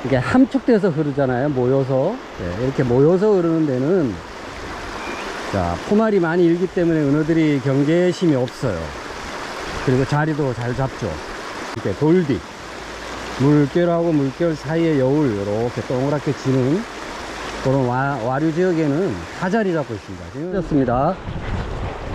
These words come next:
자, 한 마리 또 했습니다. 우후. 자, 지금 이렇게 물이 여긴 좀 강하게 흐르는 편이잖아요. 그 뒤에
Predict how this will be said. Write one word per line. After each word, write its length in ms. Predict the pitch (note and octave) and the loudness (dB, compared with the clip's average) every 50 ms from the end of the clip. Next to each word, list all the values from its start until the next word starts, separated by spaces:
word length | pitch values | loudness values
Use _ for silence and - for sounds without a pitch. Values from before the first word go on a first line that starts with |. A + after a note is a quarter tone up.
| - - - - - - - - - - - - - - - - - - - - - - - - - - - - - - - - - - - | -8 -8 -8 -8 -8 -8 -8 -8 -8 -6 -6 -6 -6 -6 -8 -8 -8 -8 -8 -8 -8 -10 -10 -10 -10 -10 -10 -10 -8 -8 -6 -2 -2 0 2
자, 200 | - B3+ - - - - - - - - - | 2 2 2 0 -4 -10 -14 -16 -16 -4 0
한 80 | D#3 | 2
마리 180 | D3+ E3 E3+ D3+ | 4 4 2 2
또 120 | - D#3+ | 2 2
했습니다. 800 | D3+ E3+ D#3+ - F3+ E3 D#3 C3+ B2+ B2 B2 C3 D3 E3+ G3+ F#3 - - - - - - - - - - - - - - - - - - - - - - - - - - - - - - - - | 2 2 2 2 2 4 4 4 2 2 2 2 2 2 2 0 -4 -10 -16 -18 -18 -18 -16 -16 -14 -14 -14 -14 -14 -14 -14 -14 -14 -12 -12 -10 -10 -8 -8 -8 -8 -8 -8 -8 -6 -4 2 2
우후. 920 | A#3 A3+ - - D#4+ E4 E4+ D#4+ D#4 D4 C#4+ C4+ C4 B3+ C4+ D#4 E4+ D4+ - - - - - - - - - - - - - - - - - - - - - - - - - - - - - - | 2 2 6 6 8 8 8 8 6 4 4 2 2 2 2 2 2 2 0 -6 -14 -18 -16 -16 -16 -16 -16 -14 -14 -14 -12 -12 -12 -12 -12 -12 -12 -12 -12 -12 -10 -10 -10 -10 -10 -10 -6 -2
자, 300 | A2+ G#2 G#2 A2 A2 A2 - | 0 0 2 2 0 -2 0
지금 540 | - D#3+ E3+ G3+ A3 A3+ A3 G3+ F3+ D3+ C#3+ | 0 2 4 4 6 6 6 6 6 4 4
이렇게 680 | F3+ F#3 F3+ - - F#3 E3 D3+ D#3+ F3+ D3 G2+ G2 F2 - - - - - - - - - - - - - - - - - - - - - - - | 2 0 0 0 2 2 4 4 4 2 2 0 -2 -6 -10 -14 -16 -18 -18 -16 -16 -16 -16 -16 -16 -14 -14 -14 -14 -14 -12 -12 -12 -12 -12 -4 2
물이 200 | - D3+ F3 G3 | 4 6 6 6
여긴 280 | F#3+ F#3+ F#3+ G#3 G3+ F#3 | 6 6 6 4 4 4
좀 140 | F#3 F#3 D#3+ | 4 2 2
강하게 340 | D#3 F#3 G3+ A3 A#3 A3+ | 2 0 0 2 2 2
흐르는 320 | F#3 E3+ E3+ F3 F3+ G3+ G3 | 2 2 2 4 4 2 2
편이잖아요. 640 | E3+ F#3+ F#3 F3 D#3+ D#3+ C#3+ C#3 C#3 D3+ E3+ F#3 F3+ - | 2 2 2 2 2 2 0 0 0 0 -2 -4 -4 -4
그 140 | - D3+ D3 - | -4 -4 -2 0
뒤에 460 | D#3+ F#3 G#3 G3 F#3+ F#3 E3+ D3 B2+ | 2 2 4 4 4 4 2 0 0